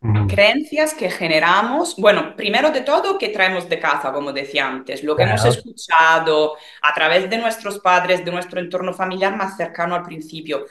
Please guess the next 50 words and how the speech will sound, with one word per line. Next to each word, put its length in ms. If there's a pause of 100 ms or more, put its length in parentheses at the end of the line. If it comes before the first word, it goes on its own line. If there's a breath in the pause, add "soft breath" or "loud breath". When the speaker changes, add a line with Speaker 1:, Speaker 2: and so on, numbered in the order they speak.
(160 loud breath)
Speaker 2:
lo 160
que 80
hemos 340
visto 460
y 100
hemos 260
sacado 520
como, 480 (320 loud breath)
"Ah, 240
el 80
amor 460 (280)
es 220
esto, 640 (100)
el 160
amor 560
es", 500 (360 soft breath)
eh, 680
por 140
ej-, 200
por 140
ejemplo, 560 (400 soft breath)
hay, 340 (180)
hay 380 (380)
Speaker 1:
<clears throat> 180
Speaker 2:
clientes 800 (140)
que 380
cuando 300
hablan 480
de 140
sus 280
propios 420
conceptos 520
de 80
amor, 300
que 100
normalmente 520
es 100
donde 240
empiezo, 520
¿no? 220
Con 140
las 160
sesiones. 480
"Bueno, 180
¿para 200
ti 120
qué 140
es 100
el 100
amor? 260